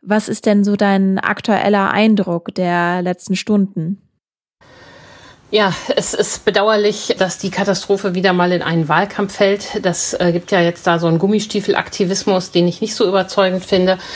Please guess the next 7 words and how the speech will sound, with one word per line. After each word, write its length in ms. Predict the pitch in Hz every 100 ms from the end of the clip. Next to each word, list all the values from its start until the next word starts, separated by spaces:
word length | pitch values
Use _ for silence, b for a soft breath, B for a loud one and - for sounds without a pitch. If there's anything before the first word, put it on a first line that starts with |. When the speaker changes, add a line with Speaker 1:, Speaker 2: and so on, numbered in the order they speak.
| B B B
Speaker 2:
Für 140 | -
mich 320 | 202 254 - -
mahnt 460 | 190 196 208 -
diese 480 | 196 180 185 180 180
Flutkatastrophe 1000 | - 208 214 - 185 175 - 190 185 190
uns 420 | - 180 196 - -
alle, 480 | 180 180 175 170